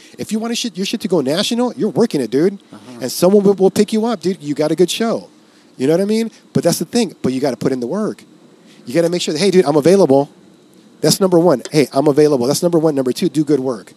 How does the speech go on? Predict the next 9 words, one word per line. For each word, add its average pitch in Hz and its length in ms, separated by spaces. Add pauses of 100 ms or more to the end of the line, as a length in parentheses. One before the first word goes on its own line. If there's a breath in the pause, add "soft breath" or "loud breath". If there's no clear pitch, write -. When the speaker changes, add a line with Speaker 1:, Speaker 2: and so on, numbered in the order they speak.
(160)
Speaker 2:
Yeah. 98 240 (280)
Speaker 1:
And 135 120
number 147 160
three, 190 240
stick - 360
to - 120
your 156 100
fucking 151 300
word. 147 360